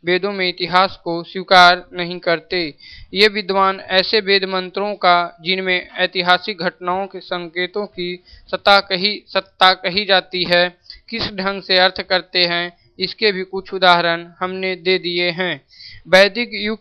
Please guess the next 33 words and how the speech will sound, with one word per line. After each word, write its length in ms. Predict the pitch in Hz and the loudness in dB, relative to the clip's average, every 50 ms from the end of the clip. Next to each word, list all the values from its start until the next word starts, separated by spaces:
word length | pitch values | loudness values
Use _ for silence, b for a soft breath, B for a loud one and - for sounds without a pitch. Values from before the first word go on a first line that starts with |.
| _ - | _ -2
के 100 | 208 196 | 0 0
इतिहास 460 | 190 190 196 185 185 196 208 202 - | 0 0 -2 0 2 2 2 0 -2
के 120 | - 190 180 | -6 -8 -6
संबंध 500 | - 190 185 180 185 196 202 208 190 196 | -6 -6 -6 -2 -2 -2 -2 -2 -4 -6
में 300 | 190 180 175 170 175 - _ _ _ - | -6 -6 -6 -6 -8 -12 _ _ _ -10
दूसरी 340 | 170 190 196 - 214 214 226 | -6 -6 -6 -4 -4 -4 -2
कठिनाई 480 | - 220 202 - 196 190 185 180 180 175 | 0 -2 -2 -2 -2 -2 0 0 0 0
तिथि 420 | - - 202 190 180 - - 220 | -2 -6 -8 -8 -6 -6 -6 -6
क्रम 320 | - - 196 185 180 180 175 | -2 -2 0 0 0 -2 -6
की 260 | - - 180 175 175 | -8 -8 -6 -6 -2
है। 360 | 170 190 185 170 143 135 - _ _ B B B B B B | 2 2 2 2 2 -2 -6 _ _ B B B B B B
भारतीय 520 | 160 165 180 190 190 190 - 226 233 240 233 | 0 4 4 4 4 2 0 -2 0 0 0
इतिहास 460 | 226 - 208 190 185 196 202 196 - | -2 -2 -2 0 2 2 2 2 0
के 140 | - 196 190 | -4 -6 -6
किस 300 | 190 - 226 240 - - | -6 -6 -10 -10 -10 -4
काल 300 | - 214 196 190 190 190 | 0 4 4 4 4 2
को 180 | 190 196 185 | -4 -4 0
वैदिक 400 | 170 185 185 185 185 220 208 - | 4 4 4 4 2 0 -4 -6
युग 220 | 196 196 196 - - | -8 -10 -8 -4 -2
कहा 240 | 196 175 180 185 185 | 0 2 4 2 4
जाए, 280 | 175 180 175 175 170 - _ _ _ - 180 | 4 4 4 2 2 -2 _ _ _ -4 0
यह 180 | 190 196 208 | 0 2 0
प्रश्न 440 | 208 202 - 190 196 185 - 190 185 | 0 -2 -2 -2 -2 -2 -4 -8 -8
भी 240 | 175 180 180 175 - _ _ | -4 -4 -4 -4 -6 _ _
विवादग्रस्त 1600 | 180 185 175 180 190 190 185 180 190 190 185 - - - _ _ 190 180 170 _ 165 165 175 196 202 - - - _ 185 190 196 180 - - | -6 -2 2 4 4 4 4 4 0 -4 -6 -8 -14 -20 _ _ -8 -8 -8 _ -4 0 2 2 2 2 0 -6 _ -6 -6 -6 -6 -2 0
है। 280 | 190 170 151 147 _ _ _ B B B B B B B B | 0 0 0 -4 _ _ _ B B B B B B B B
पुराणों 380 | 202 202 208 214 220 240 247 240 | 2 4 6 6 6 4 0 -2
में 140 | 226 220 | -4 -4
प्रतिपादित 760 | 220 - 214 - - 214 202 - 214 202 196 196 208 220 202 | -4 -4 -6 -4 -4 -4 -2 2 4 6 6 4 2 -2 -4
कालक्रम 540 | - - 196 196 196 190 - 190 202 202 196 | 0 2 4 4 4 2 -2 -4 -6 -6 -6
के 100 | 185 196 | -6 -4
अनुसार 420 | 190 185 185 165 - 190 185 180 | -4 -4 -4 -2 0 2 2 2
जो 460 | 175 165 185 190 185 185 190 190 - | 0 -2 -2 -2 -2 -2 -4 -8 -16